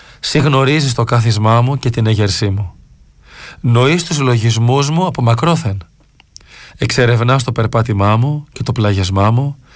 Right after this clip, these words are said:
και πάσα στα σοδούς μου γνωρίζεις, διότι και πριν έρθει ο λόγος εις τη γλώσσα μου, ιδού, Κύριε, γνωρίζεις το παν. Με περικυκλώνεις όπισθεν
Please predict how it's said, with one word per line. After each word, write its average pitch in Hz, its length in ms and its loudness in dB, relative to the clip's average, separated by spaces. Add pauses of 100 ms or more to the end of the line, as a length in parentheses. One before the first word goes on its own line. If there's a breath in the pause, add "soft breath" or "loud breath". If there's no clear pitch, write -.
(300 loud breath)
και 120 140 0
πάσα 135 300 2
στα 120 140 -2
σοδούς 117 360 0
μου 120 120 0
γνωρίζεις, 110 800 0 (640 loud breath)
διότι 123 360 2
και 120 160 -2
πριν 165 260 0
έρθει 151 260 -2
ο 131 80 2
λόγος 127 440 0
εις 113 100 -2
τη 113 80 -2
γλώσσα 107 440 0
μου, 160 280 -2
ιδού, 113 280 0
Κύριε, 117 240 0
γνωρίζεις 113 720 0 (340)
το 123 100 -6
παν. 90 360 -2 (1000 loud breath)
Με 127 180 2
περικυκλώνεις 131 880 0 (100)
όπισθεν 156 600 -2